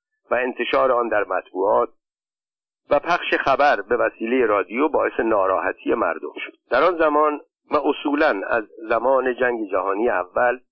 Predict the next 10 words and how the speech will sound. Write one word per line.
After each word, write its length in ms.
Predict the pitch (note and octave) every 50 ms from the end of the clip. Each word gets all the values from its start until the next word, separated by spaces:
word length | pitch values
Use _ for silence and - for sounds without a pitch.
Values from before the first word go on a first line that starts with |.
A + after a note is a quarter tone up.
| _ _ _ _ _ _ _
ایرانیان 580 | - D3 D3 D3+ D3 D3 D3+ D#3 E3+ D#3+ C#3 B2+
نسبت 340 | A#2 - - - D#3 C#3+ - -
به 60 | A2
آلمانی‌ها 880 | A2+ A2+ A2 A2 G#2 G#2+ G#2 G2 G2 G2 F#2 - A#2+ A#2 F#2 D#2 - _ _
که 80 | - A#2
در 180 | A2 A2 A2 G#2+
مقابل 420 | A2 G#2+ G#2 A2 A2+ G#2+ A2+ C3
روس 340 | C3+ B2+ B2 C3 C#3+ D3 - - -
و 40 | G#2+
انگلیس 520 | G2+ F#2+ G2 F2+ G2 G2+ A2 A2+ G#2 -